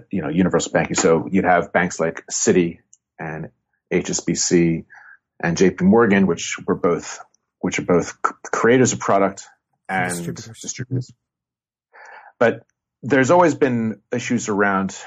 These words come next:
Speaker 1: how they sell in-house product. It's,
Speaker 2: Yep.
Speaker 1: it's, you know, there's a lot,
Speaker 2: A lot of
Speaker 1: you know.
Speaker 2: potential conflicts of interest and also
Speaker 1: Uh,
Speaker 2: reputational
Speaker 1: but
Speaker 2: risk.
Speaker 1: they're the best product. So, uh, now,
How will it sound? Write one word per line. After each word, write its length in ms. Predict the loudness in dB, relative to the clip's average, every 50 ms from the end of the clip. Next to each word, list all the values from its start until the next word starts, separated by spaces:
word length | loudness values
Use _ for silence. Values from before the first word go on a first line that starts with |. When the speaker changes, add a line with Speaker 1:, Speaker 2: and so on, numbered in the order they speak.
| -18 -18 -18 -18 -14 -16 -8 -6 -4
Speaker 1:
how 320 | -2 2 2 2 2 2
they 400 | 2 0 0 0 -2 -4 -6 -10 -18 _
sell 760 | -12 -12 -6 -2 2 2 2 2 2 0 0 -2 -4 -6 -12 -18 -10 _
in-house 400 | -8 -8 -4 -2 -4 -4 -4 -6
product. 500 | _ -2 0 0 0 0 -2 -4 -10 -14
It's, 260 | -14 -14 -20 -20 -18 -14 -12
Speaker 2:
Yep. 80 | -12
Speaker 1:
it's, 180 | -12 -14 -14 _
you 80 | -12 -12
know, 60 | -12 -12
there's 160 | -18 -14 -8 -6
a 20 |
lot, 140 | -6 -6 -6 _ _ _ _ -4
Speaker 2:
A 20 |
lot 100 | -4 -2
of 60 | -2
Speaker 1:
you 80 | -2 -2
know. 40 | -2
Speaker 2:
potential 280 | -4 -4 -6 -8 -10
conflicts 460 | -6 -6 -6 -6 -6 -8 -8 -8 -8
of 80 | -6 -6
interest 500 | -6 -8 -6 -6 -6 -6 -6 -6 -8 -8
and 220 | -8 -6 -6 -6
also 300 | -6 -8 -10 -8 -8 -6
Speaker 1:
Uh, 120 | 0 2 4
Speaker 2:
reputational 460 | 6 4 4 2 -2 -4 -4 -2 -2
Speaker 1:
but 100 | -2 -2
Speaker 2:
risk. 220 | -2 -6 -12 -12 -8 -6 -6 -6 -8 _ _ _ _ -20 _ _ _ _
Speaker 1:
they're 100 | -20 -18 -10
the 100 | -8 -6
best 180 | -4 -4 -4 -2
product. 180 | -2 -2 -2
So, 280 | 0 2 0 0 0 -4 _ _ _ _ _ _ _ _ _
uh, 220 | 2 4 4 4 4 2
now, 180 | 0 0 0